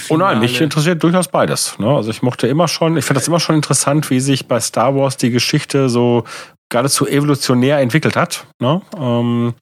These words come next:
Speaker 2: Mhm.
Speaker 1: und insofern, äh, nee, ganz klar interessiert mich da beides. Und ich möchte mich, äh, dir auch total anschließen, denn das ist auch etwas, was mir jetzt aufgegangen ist und das ist das, was ich,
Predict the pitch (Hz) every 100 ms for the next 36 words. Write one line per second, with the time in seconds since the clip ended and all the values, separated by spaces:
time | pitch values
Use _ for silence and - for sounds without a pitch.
0 | - 143 139 151 - 117 117 131 160 -
1 | 135 139 143 123 123 123 123 127 117 143
2 | _ 196 117 127 - 117 120 120 - -
3 | 113 - 107 113 98 127 - - - -
4 | 160 190 220 214 185 - 165 151 151 143
5 | 135 202 151 - 143 185 196 185 - 110
6 | - 107 110 143 - 139 - 156 151 147
7 | 143 127 - 131 - 127 120 113 117 127
8 | 143 127 135 131 113 120 - 131 131 117
9 | 175 -